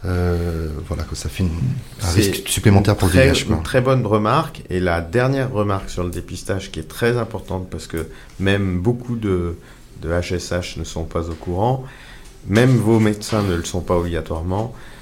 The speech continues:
Speaker 2: le dépistage des gonocoques et des chlamydia ne se fait pas par prise de sang. Ça se fait par un prélèvement sur les, l'ensemble des trois sites,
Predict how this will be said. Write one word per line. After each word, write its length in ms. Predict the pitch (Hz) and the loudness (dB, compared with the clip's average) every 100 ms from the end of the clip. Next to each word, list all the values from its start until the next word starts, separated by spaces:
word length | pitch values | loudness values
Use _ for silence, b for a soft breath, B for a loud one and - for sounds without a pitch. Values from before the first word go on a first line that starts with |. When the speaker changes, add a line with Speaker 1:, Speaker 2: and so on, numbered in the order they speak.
| B - | B -6
Speaker 2:
le 100 | 78 | -2
dépistage 720 | 110 131 127 - 120 113 87 | 0 0 -2 0 2 2 0
des 140 | 87 | -2
gonocoques 640 | 82 131 131 131 110 104 | 2 4 4 4 0 0
et 60 | 85 | -2
des 140 | 85 | -4
chlamydia 580 | 82 117 117 104 92 113 | -2 0 0 0 0 0
ne 60 | 120 | 0
se 160 | - | -4
fait 200 | 90 90 | -4 -2
pas 280 | 87 - 135 | 0 2 4
par 180 | 131 - | 2 -2
prise 300 | - 117 104 | -4 -6 -4
de 60 | 104 | -6
sang. 280 | - 87 90 - - - - - - B B B - | -6 -8 -10 -14 -20 -16 -10 -8 -8 B B B -6
Ça 160 | 87 | -6
se 80 | - | 0
fait 120 | 127 | 0
par 220 | 127 98 | 2 0
un 100 | 80 | 0
prélèvement 880 | 80 - 143 147 143 113 113 127 - - | -2 0 4 6 4 2 4 2 0 -8
sur 300 | - 98 85 | -8 -4 -2
les, 100 | 85 71 | -2 0
l'ensemble 400 | 110 120 - 151 | 2 2 2 2
des 140 | 131 117 | 4 2
trois 240 | - 113 | 4 2
sites, 440 | - - - - | 2 -8 -12 -14